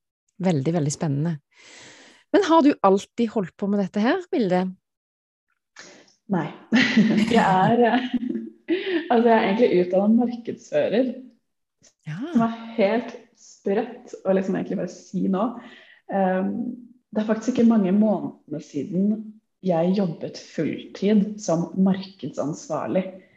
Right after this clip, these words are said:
Speaker 2: i et, en svær organisasjon.
Speaker 1: Wow.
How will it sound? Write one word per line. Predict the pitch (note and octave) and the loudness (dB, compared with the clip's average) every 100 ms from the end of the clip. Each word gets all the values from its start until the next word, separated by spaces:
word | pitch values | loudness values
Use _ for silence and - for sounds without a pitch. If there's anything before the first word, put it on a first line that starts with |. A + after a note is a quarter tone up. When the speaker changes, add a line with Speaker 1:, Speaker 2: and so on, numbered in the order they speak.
| _ _ - | _ _ -4
Speaker 2:
i | F3 E3+ | 0 2
et, | F#3 - - - - _ - | 0 -2 -14 -20 -20 _ -4
en | F3+ E3+ | 0 0
svær | - D3+ D#3 | 0 0 0
organisasjon. | D#3 - F3+ F3 F#3+ - - - - | 0 -2 0 0 0 -4 -20 -20 -10
Speaker 1:
Wow. | D#3+ D#3+ D3+ D3 | -6 -4 -4 -6